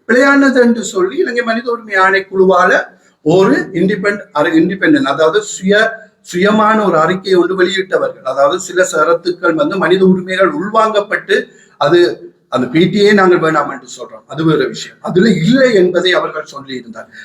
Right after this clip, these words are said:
அதே போல நான் சொன்னேன், வடகிழக்குல பல இடங்களில் இன்றும் இராணுவங்கள் விவசாயம் செய்து,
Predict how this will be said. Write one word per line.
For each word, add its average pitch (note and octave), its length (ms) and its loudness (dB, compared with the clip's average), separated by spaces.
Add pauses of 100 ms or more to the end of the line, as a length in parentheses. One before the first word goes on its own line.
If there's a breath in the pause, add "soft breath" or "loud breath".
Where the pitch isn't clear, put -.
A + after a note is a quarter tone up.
அதே G3 280 2
போல D#3 280 -2
நான் A3 260 0
சொன்னேன், G3 340 -6
வடகிழக்குல G3+ 600 2 (180)
பல G#3 420 2
இடங்களில் F#3+ 560 4
இன்றும் F#3 320 -4
இராணுவங்கள் D#3+ 540 -2
விவசாயம் D#3+ 420 -6
செய்து, E3+ 280 -8